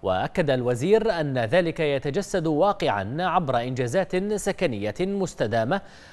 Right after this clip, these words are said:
أبرزها بناء خمس مدن إسكانية جديدة علاوة على عشرات المشاريع الإسكانية الأخرى بمختلف المحافظات،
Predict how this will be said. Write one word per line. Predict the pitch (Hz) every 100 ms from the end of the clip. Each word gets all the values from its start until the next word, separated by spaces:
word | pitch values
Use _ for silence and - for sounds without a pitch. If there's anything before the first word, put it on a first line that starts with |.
| -
أبرزها | 180 185 262 196 170 185 220
بناء | 160 170 165 165
خمس | - 196 -
مدن | 165 185 170 156 104
إسكانية | 110 - 160 139 185 180
جديدة | 175 139 151 170 143 98 85 - - -
علاوة | 127 117 110 180
على | 202 151 95
عشرات | 95 - 156 180
المشاريع | 175 147 135 151 180 165
الإسكانية | 147 - - 151 180 160
الأخرى | 156 170 - 147
بمختلف | 175 139 117 - 160 151
المحافظات، | 120 123 - 131 156 180 107